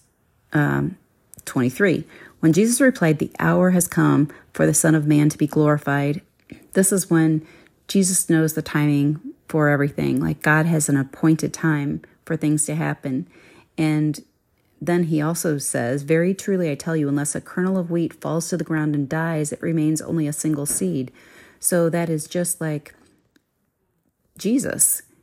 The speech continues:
you know, unless he is, unless he died, if it was, if he didn't die, it would only be him. But when he dies, it'll be possible for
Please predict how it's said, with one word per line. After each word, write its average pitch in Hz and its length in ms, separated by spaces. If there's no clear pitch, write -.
you 180 80
know, 165 140
unless 165 540
he 185 380
is, 156 520
unless 151 300
he 196 120
died, 165 720
if 156 160
it 135 80
was, - 360
if 160 100
he 196 120
didn't 180 260
die, 165 540
it 160 60
would 156 160
only 156 200
be 131 120
him. 151 520
But 151 260
when 156 200
he 151 120
dies, 170 640
it'll 156 200
be 151 100
possible 156 640
for 143 560